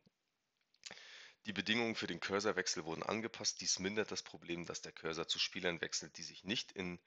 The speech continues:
die Räume bewegen können, in denen hohe Bälle landen, zum Beispiel bei Befreiungsschlägen. Okay. Das Problem, dass bei flachen Bällen, die etwas über den Boden fliegen, ein unpassender Cursorwechsel erfolgt, wenn die Spieleranwahl auf manuell eingestellt,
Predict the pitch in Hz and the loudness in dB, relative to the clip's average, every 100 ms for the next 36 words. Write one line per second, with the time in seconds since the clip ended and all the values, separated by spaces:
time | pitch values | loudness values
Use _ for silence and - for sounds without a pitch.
0 | - - - - 90 - 95 110 98 92 | -20 -20 -20 -8 -4 4 6 6 0 2
1 | 95 95 - 95 87 78 82 85 78 82 | 2 2 0 0 0 -2 -4 -4 -2 -2
2 | 80 85 98 85 85 - - 76 76 - | 0 2 2 2 -4 -4 -4 -4 -6 -6
3 | 78 73 73 76 - 90 90 - - - | -6 -6 -8 -8 0 2 4 2 2 -2
4 | - - _ - 76 - - 80 73 - | -10 -16 _ -8 -8 -6 -2 -2 -2 -6
5 | - _ - - - - - _ 90 - | -20 _ -20 -20 -20 -20 -20 _ -2 -2
6 | 87 80 90 113 98 - 87 - 92 92 | -2 2 4 4 2 0 0 2 2 2
7 | 104 85 87 107 107 - - 101 - - | 2 2 4 4 0 -2 -2 4 2 2
8 | 101 90 80 85 78 76 - - 87 101 | -4 -2 0 -2 -2 -6 -10 -8 -2 0
9 | 147 131 - 110 110 98 90 95 101 90 | 0 -4 -4 -2 0 2 2 -2 0 0
10 | - 78 76 - 95 98 87 - - - | 0 0 -2 2 2 4 2 0 -2 -4
11 | - 78 82 76 76 - - 85 78 78 | -4 -6 -4 -4 0 0 0 2 2 2
12 | 76 73 76 - 78 78 71 73 80 - | -6 -6 -8 -4 -6 -6 -4 -2 0 0
13 | 90 80 82 - - 76 76 | 0 0 -2 -2 0 0 -2